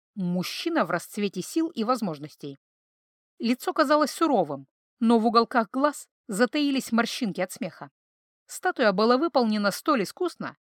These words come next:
что, казалось, сейчас чародей шагнет вперед и что-нибудь строго спросит. Или улыбнется. Остальное пространство вестибюля было ничем не занято. Только разноцветные панели устремлялись ввысь,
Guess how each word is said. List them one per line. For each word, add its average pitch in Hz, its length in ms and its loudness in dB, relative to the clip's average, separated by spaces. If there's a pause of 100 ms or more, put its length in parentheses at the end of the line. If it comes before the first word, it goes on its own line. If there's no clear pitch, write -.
(160)
что, - 240 -6
казалось, 277 560 0
сейчас - 580 -2
чародей 233 440 0
шагнет 220 400 -2
вперед 330 360 -4 (360)
и 226 160 4
что-нибудь 359 480 -4
строго - 320 0
спросит. - 440 -8 (720)
Или 294 440 -2
улыбнется. 240 680 -4 (960)
Остальное 233 480 0
пространство 240 640 0
вестибюля 226 640 -4 (200)
было 311 240 0
ничем 226 400 -4
не 202 80 -4
занято. 147 480 -6 (720)
Только 220 280 4
разноцветные 202 680 0
панели 269 520 0
устремлялись 220 760 0
ввысь, 285 320 -4